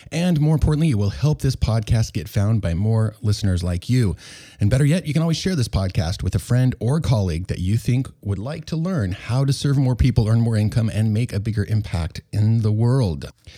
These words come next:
Before we get into the main topic of this episode,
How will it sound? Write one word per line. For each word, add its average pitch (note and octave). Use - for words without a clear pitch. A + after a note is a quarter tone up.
Before G#3+
we F#3+
get D#3+
into C3+
the A2+
main A2
topic -
of G2+
this G2
episode, G2